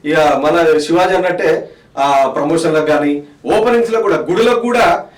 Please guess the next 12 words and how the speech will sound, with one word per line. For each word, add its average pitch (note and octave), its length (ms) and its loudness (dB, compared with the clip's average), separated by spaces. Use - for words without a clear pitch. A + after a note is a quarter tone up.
ఇప్పుడు G3 160 -8
మన G3 140 0
హిందూ F#3+ 760 2
దేవాలయాలకు G#3 640 2
కూడా G#3 180 2
అట్లే F#3 380 0
పోతురు. D#3+ 360 -4
ఈ C#3+ 120 -2
దరిద్రం D3 380 -2
ఏందో D3 440 -2
అర్థం C#3+ 260 -2
కావట్లేదు. A#2 440 -2